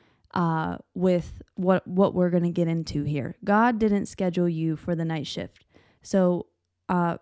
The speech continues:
just bear with me here 'cause we're going somewhere. <laughs> We're gonna go somewhere. First Kings nineteen. If you don't know the story, uh, chapter before that's talking about the prophet Elijah,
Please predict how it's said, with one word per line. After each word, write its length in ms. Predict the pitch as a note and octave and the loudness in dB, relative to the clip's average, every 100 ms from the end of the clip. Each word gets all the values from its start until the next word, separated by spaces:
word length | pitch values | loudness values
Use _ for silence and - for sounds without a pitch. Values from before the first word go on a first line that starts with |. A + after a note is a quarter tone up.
| - G3+ | -12 -2
just 260 | A3 A#3+ | 0 2
bear 180 | C4+ D#4 | 2 4
with 220 | B3+ A#3+ | 2 0
me 120 | F#3 E3 | -2 -4
here 200 | E3 E3 | -6 -4
'cause 160 | - F#3 | -4 0
we're 100 | G#3 | 2
going 280 | A#3+ B3 F3+ | 4 2 2
somewhere. 360 | D#3 D3+ E3 | -4 -6 -6
<laughs> 1080 | - - _ - - - _ - - - - | -8 -16 _ -20 -20 -20 _ -16 -16 -16 -2
We're 120 | A3 | 2
gonna 160 | A#3+ A#3 | 4 4
go 160 | G#3+ | 4
somewhere. 420 | G3+ F3 D#3 C#3 - | 2 -2 -4 -6 -6
First 240 | - A3 - | -2 -2 0
Kings 300 | G#3+ F#3+ F#3+ | 0 0 -2
nineteen. 560 | E3+ E3 G#3+ G#3+ G#3+ - _ _ _ _ _ _ _ _ _ | -6 -4 -2 0 -2 -6 _ _ _ _ _ _ _ _ _
If 80 | G3+ | -2
you 80 | G3 | 2
don't 200 | G3+ F#3+ | 2 2
know 100 | F#3 | 0
the 80 | F3 | -2
story, 500 | - G3 F#3+ F#3+ G3+ _ _ _ _ - | 0 0 2 0 -6 _ _ _ _ -2
uh, 380 | E3+ E3 D#3+ - | 0 0 -4 -4
chapter 340 | G3+ F#3+ F#3 | -4 -2 -4
before 340 | F3+ - F#3+ | -6 -2 0
that's 260 | F3+ F3 - | 0 -2 -4
talking 220 | F#3+ F3 | -6 -4
about 200 | E3+ E3 | -4 -6
the 60 | E3+ | -6
prophet 340 | - F3+ E3 - | -4 -4 -4 -8
Elijah, 640 | D#3+ G3+ G#3+ G#3 G#3 | -2 0 2 2 0